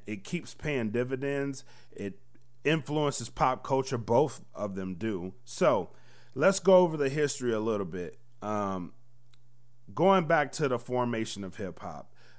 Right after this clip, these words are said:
uh, one of, one of the greatest, one of the greatest, uh,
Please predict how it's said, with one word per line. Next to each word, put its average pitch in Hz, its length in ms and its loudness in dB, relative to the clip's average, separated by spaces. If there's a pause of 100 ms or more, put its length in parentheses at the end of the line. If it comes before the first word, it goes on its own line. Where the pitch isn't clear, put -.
(100)
uh, 95 220 0
one 156 360 0
of, 139 360 4
one 160 200 -2
of 139 120 -2
the 113 100 2
greatest, 135 800 2 (520)
one 135 200 -4
of 135 80 -2
the 113 80 0
greatest, 135 720 2 (720)
uh, 95 340 0